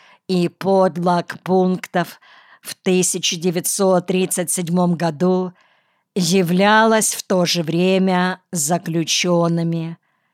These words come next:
На первый взгляд, это было абсурдное положение, но объяснялось оно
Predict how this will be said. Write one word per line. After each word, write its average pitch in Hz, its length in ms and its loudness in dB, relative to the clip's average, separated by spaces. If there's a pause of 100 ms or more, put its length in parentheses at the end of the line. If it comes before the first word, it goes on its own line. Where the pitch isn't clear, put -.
(540)
На 180 360 2
первый 185 720 0
взгляд, 175 800 0 (400)
это 185 260 -2
было 175 340 2
абсурдное 190 1080 0
положение, 165 1120 -2 (640)
но 175 480 2
объяснялось 175 1400 0
оно 175 580 0